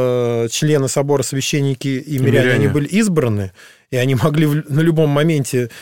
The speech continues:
Speaker 1: избрания отказаться от этого и потом сложить в себя полномочия собора. Но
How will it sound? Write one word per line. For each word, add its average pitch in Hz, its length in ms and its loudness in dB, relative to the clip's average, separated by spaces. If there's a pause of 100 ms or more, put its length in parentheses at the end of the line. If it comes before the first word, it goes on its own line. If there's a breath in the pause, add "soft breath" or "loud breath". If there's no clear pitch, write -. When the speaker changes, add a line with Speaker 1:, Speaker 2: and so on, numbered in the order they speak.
(100)
Speaker 1:
избрания 135 420 2
отказаться 139 720 0 (320 soft breath)
от 123 160 -4
этого 113 320 -2
и 135 140 -6
потом 202 420 0
сложить 131 360 -2
в - 20 -10
себя 120 200 -2
полномочия 123 520 -4
собора. 120 400 -4
Но 135 240 -2